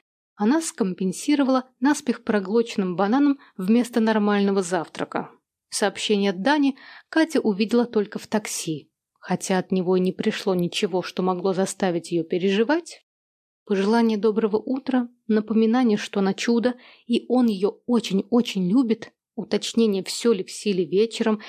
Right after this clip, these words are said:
и извинение, что, скорее всего, он задержится, и ей придется немного подождать его после смены. Кате стало тяжело дышать, и она почувствовала, как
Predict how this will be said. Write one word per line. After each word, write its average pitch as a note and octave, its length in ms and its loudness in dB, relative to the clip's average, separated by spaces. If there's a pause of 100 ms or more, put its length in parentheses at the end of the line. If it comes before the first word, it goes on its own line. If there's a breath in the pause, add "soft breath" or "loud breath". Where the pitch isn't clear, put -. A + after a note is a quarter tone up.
(160 loud breath)
и A3 320 0
извинение, G3 720 2
что, - 180 -4
скорее F#3 460 -2
всего, F3+ 320 -4
он F#3 180 0
задержится, A#3 720 0 (320 loud breath)
и A3+ 80 0
ей G#3+ 220 2
придется G#3 480 -2
немного G3+ 400 0
подождать F#3 580 -2
его E3+ 160 -4
после F3 320 -4
смены. D4 460 2 (640)
Кате G#3+ 260 -2
стало G#3 420 -2 (140)
тяжело G#3 400 0
дышать, - 540 -4 (320 loud breath)
и F#3 100 -2
она F3+ 160 2
почувствовала, F#3 640 -4
как - 260 -6